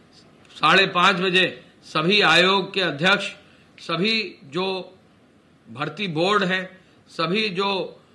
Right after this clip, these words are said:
recruitment के संदर्भ में जो भी organizations हैं, सभी के वरिष्ठतम अधिकारियों को और उन विभाग के वरिष्ठतम अधिकारियों को बुलाया है,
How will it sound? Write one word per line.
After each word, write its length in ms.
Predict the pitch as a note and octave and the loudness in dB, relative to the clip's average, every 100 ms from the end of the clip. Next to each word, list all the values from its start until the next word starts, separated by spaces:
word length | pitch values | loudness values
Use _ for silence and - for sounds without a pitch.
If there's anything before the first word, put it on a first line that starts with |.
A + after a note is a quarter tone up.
| _ - | _ -14
recruitment 680 | D3 D3 F#3+ F3 G#3+ G3+ F#3 | -12 -6 -6 -4 -6 -8 -4
के 160 | G3 | -6
संदर्भ 440 | F3+ F3 E3 F3+ F3+ | -4 -8 -2 -2 -2
में 420 | F#3+ F#3 C3+ - _ _ | -2 -4 -4 -12 _ _
जो 140 | D3 E3 | -8 -6
भी 140 | F#3+ | -2
organizations 800 | F3+ E3 F#3 G3 F#3 F3+ G3 E3+ | -2 0 0 0 0 -4 -6 -6
हैं, 260 | E3+ B2+ - _ _ | -8 -10 -18 _ _
सभी 420 | - F3 E3+ A#3+ A#3 | -12 -8 -4 -4 -4
के 220 | A3 G#3+ F3 - _ - | -4 -4 -6 -18 _ -10
वरिष्ठतम 400 | D3 E3+ - A3 | -8 -8 -6 -6
अधिकारियों 540 | G3+ E3 F3 E3+ F#3+ | -4 -4 -2 -2 -4
को 240 | F3+ G3 G3+ | -6 -8 -8
और 260 | E3+ E3+ | -6 -6
उन 260 | E3+ F#3+ G3+ | -6 -8 -8
विभाग 340 | D3+ B2 E3+ | -8 -4 -4
के 300 | - - F#3 | -4 -6 -4
वरिष्ठतम 420 | E3 D#3 D3+ - F3 | -4 -8 -12 -10 -8
अधिकारियों 500 | D#3 D3+ D#3 F3 D#3+ | -8 -8 -8 -8 -8
को 60 | |
बुलाया 380 | D3 D3 E3 F#3 | -6 -2 0 0
है, 280 | F3+ G3 | -2 -6